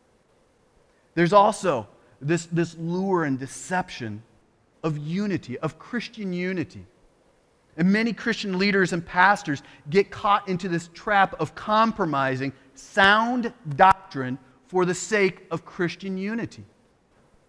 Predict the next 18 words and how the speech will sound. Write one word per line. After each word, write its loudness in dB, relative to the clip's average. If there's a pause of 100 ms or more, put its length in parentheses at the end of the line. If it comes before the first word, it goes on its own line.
(1500)
Man, -8
we -4
just -12
want -6
to -10
increase -6
the -12
Christian -6
witness -6
that -10
we -6
all 0 (320)
can -6
work -2
together -2
despite -6
our -10
differences. -8